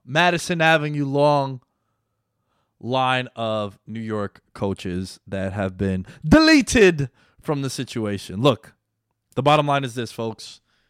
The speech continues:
and I don't know where else you're gonna hear this. The Knicks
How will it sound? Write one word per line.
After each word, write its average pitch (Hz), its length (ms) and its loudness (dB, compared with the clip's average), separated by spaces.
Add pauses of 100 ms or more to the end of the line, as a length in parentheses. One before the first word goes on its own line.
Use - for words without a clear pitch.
(140)
and 117 120 -12
I 127 60 -6
don't 135 120 -6
know 123 100 -4
where 113 160 -4
else 107 180 -8
you're 104 80 -16
gonna 98 140 -14
hear 101 140 -12
this. 95 340 -18 (1300)
The 113 140 -4
Knicks 117 460 -4